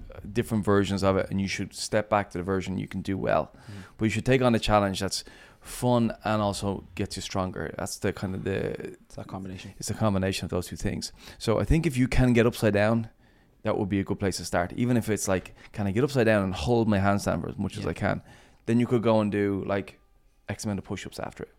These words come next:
Speaker 1: And you could kind of work both in
Speaker 2: Yeah,
Speaker 1: that way.
Speaker 2: playing both in.
Speaker 1: Um, if you think push-up strength is your thing and you're like, "I like the sound of doing that,"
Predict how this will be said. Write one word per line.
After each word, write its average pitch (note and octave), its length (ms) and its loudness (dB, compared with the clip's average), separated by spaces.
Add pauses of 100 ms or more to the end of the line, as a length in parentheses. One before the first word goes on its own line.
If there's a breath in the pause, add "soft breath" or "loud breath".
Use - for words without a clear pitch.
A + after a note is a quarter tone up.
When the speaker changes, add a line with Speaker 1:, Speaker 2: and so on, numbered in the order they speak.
(260)
Speaker 1:
And G#2 100 -4
you F#2+ 60 -2
could F#2 140 -12
kind G#2 160 0
of - 240 -6
work G2+ 320 -2
both F#2+ 260 2
in F#2 120 0
Speaker 2:
Yeah, F#2+ 80 2
Speaker 1:
that - 100 0
way. - 80 -2
Speaker 2:
playing F#2+ 220 -6
both G2 220 -12
in. G#2 80 -10 (400 loud breath)
Speaker 1:
Um, G2 240 4
if - 160 0
you B2 220 6
think A#2 460 2
push-up - 340 -2
strength G#2+ 320 0
is G#2 160 -2
your G2+ 100 0
thing A2 300 2
and G2+ 100 0
you're F#2+ 140 2
like, F#2 160 0
"I F2 60 0
like F#2+ 240 2
the A2 60 -4
sound G2 280 0
of F#2+ 80 -2
doing G2+ 220 2
that," C#3 240 -4